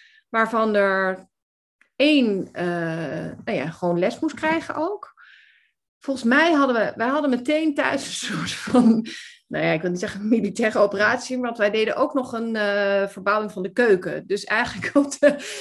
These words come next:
dag van de, de keuken was er volledig uitgesloopt. Dat was een diepgapend gat.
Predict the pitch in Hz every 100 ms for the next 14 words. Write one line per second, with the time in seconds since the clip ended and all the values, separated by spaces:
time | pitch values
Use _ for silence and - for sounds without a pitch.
0 | - - 240 254 - 247 233 214 208 202
1 | 190 185 - 196 190 294 294 208 196 185
2 | 233 294 - 208 233 - - 240 339 262
3 | 240 202 185 226 - 202 202 175 - 269
4 | 494 -